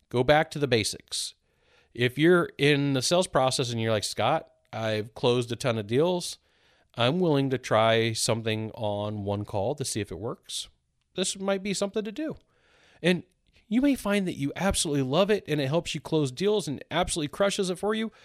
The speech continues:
Or you may find, like, "Uh, I don't like this process." But I would challenge you to look and say, "Is there a different way to close? Could I close by being the opposite? Could I, could I open by being the opposite? Could I get people engaged by being the opposite? What is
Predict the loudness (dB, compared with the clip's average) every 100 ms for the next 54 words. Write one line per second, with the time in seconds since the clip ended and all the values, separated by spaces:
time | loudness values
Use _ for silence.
0 | -20 -20 -2 2 4 4 4 4 4 0
1 | -2 -2 2 2 2 0 -2 -2 -2 -2
2 | -4 -10 -12 -14 _ _ _ 0 4 6
3 | 4 4 6 4 2 -2 -4 -4 -2 0
4 | 4 4 2 -6 _ _ -20 _ -6 0
5 | 2 4 6 6 6 4 4 2 0 -2
6 | -4 0 0 0 0 0 0 0 2 2
7 | 0 0 2 2 2 0 0 0 0 0
8 | 0 -2 -4 -10 -12 -14 -2 4 4 2
9 | -8 -20 _ 2 2 2 2 4 6 4
10 | 2 0 0 -2 -2 -4 -6 -8 -10 -10
11 | -10 -8 -2 0 2 0 -2 -2 0 0
12 | 2 0 0 -2 -2 -6 -6 -8 -10 -14
13 | -12 -10 -10 -14 _ _ _ _ _ 2
14 | 4 4